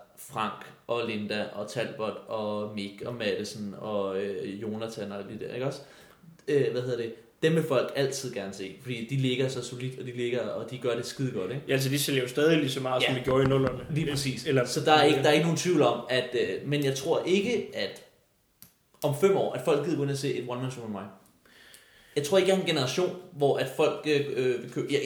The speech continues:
Speaker 1: jeg, jeg kan jo ikke spå om fremtiden. Jeg, jeg gisner bare. Øhm, så derfor så, så, så tror jeg måske, at folk gerne vil underholdes.
Speaker 2: Ja, altså, for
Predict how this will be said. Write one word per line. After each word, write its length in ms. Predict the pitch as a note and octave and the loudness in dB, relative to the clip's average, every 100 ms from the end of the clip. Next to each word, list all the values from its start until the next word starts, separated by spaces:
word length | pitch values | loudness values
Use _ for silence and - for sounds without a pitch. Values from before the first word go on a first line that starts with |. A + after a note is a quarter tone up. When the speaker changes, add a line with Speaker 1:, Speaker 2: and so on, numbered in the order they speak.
| C3+ | 2
Speaker 1:
jeg, 80 | C#3+ | 2
jeg 80 | C3 C3+ | 2 4
kan 20 | |
jo 60 | C#3 | 2
ikke 120 | C3+ | 2
spå 180 | - C#3+ | 2 2
om 140 | C3 | 2
fremtiden. 420 | B2 A#2 B2+ G#2+ - - - | -2 -4 -6 -8 -12 -20 -2
Jeg, 220 | C3+ B2+ C3 | 2 2 2
jeg 120 | C#3+ | -2
gisner 380 | D#3 C#3+ D#3 B2+ | -4 -4 -4 -4
bare. 200 | A2 A2 - - - _ C#3+ | -4 -8 -16 -20 -20 _ 4
Øhm, 460 | C#3 C3+ B2+ - | 6 6 4 -4
så 100 | - | 0
derfor 260 | D#3+ F3+ F3+ | 2 4 4
så, 160 | - - - C#3+ C#3 C3+ | 2 -4 -6 -8 -8 -10
så, 400 | C3 - - - | -8 -8 -8 -10
så 200 | C#3 F3+ | -4 -2
tror 80 | - | 0
jeg 60 | G#3 | 2
måske, 280 | G3+ - E3+ | 2 0 0
at 60 | - | 2
folk 240 | E3 - | 0 0
gerne 180 | D#3 D#3+ | 0 0
vil 80 | D#3 | 2
underholdes. 640 | D3+ F3+ D#3+ - C3+ - - _ _ - - - _ _ _ _ - _ | 0 0 -4 -6 -10 -16 -20 _ _ -20 -20 -20 _ _ _ _ -20 _
Speaker 2:
Ja, 60 | D3+ | 2
altså, 280 | D3 C#3 | 4 2
for 80 | C#3 | 0